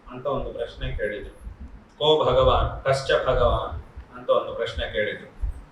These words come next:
ಆ ಪ್ರಶ್ನೆಗೆ ಅವರೇ ಉತ್ತರ ಕೊಟ್ಟಿದ್ರು. "ಶಂಕರ ನಾರಾಯಣಾತ್ಮ ಏಕಃ" ಎಂಬುದಾಗಿ ಹೇಳಿದ್ರು. ಒಬ್ಬನೇ ಅಂದ್ರೆ ಇದರ ಅರ್ಥ ಏನು? ಈ ಸಮ-, ಈ ಉತ್ತರದ ಅರ್ಥವೇನು ಅಂತ ಕೇಳಿದ್ರೆ, ಯಾವ ಪರಮಾತ್ಮನು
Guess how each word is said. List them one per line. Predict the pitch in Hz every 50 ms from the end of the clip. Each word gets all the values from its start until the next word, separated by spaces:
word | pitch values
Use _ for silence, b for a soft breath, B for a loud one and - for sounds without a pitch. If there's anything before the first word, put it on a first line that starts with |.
| - - - - 120
ಆ | 127 135
ಪ್ರಶ್ನೆಗೆ | 135 131 131 127 139 143 151 147 131
ಅವರೇ | 135 135 135 139 - -
ಉತ್ತರ | - - - - - -
ಕೊಟ್ಟಿದ್ರು. | - - - 120 113 - 508 - 523 480 - - - - - - - - - - - - - - - - - - - - - - - - - - - - - - - - - - - - -
"ಶಂಕರ | 135 139 156 151 160 170 165 170 165 160
ನಾರಾಯಣಾತ್ಮ | 156 147 147 143 147 143 143 143 143 143 143 139 135 127 127 127 123 - - - 131 131 139 139 - - - - 117
ಏಕಃ" | 123 - - - - - - - - - - - - - - - - - - - -
ಎಂಬುದಾಗಿ | - - - - 98 95 - 98 -
ಹೇಳಿದ್ರು. | 110 104 - - - - - - - - - - - - - - - - - - - - - - - - 254
ಒಬ್ಬನೇ | - - - - 165 175 175 175
ಅಂದ್ರೆ | - - 139 143 151 156 147 143
ಇದರ | 139 135 131 131
ಅರ್ಥ | 131 127 - -
ಏನು? | - 151 139 135 131 127
ಈ | 127 123 127 -
ಸಮ-, | - 135 123 - 139 - - 135
ಈ | 135 131
ಉತ್ತರದ | 135 - - 151 156
ಅರ್ಥವೇನು | 156 151 143 - - - 160 147 135 131 131 - -
ಅಂತ | - - -
ಕೇಳಿದ್ರೆ, | - - - 98 - - - - - - - - - - - - - - - - - - - - - - - - - -
ಯಾವ | 117 120 131 143 147 147 151 151
ಪರಮಾತ್ಮನು | 135 127 123 147 151 156 156 160 156 151 - 151 151 156 147 - - - -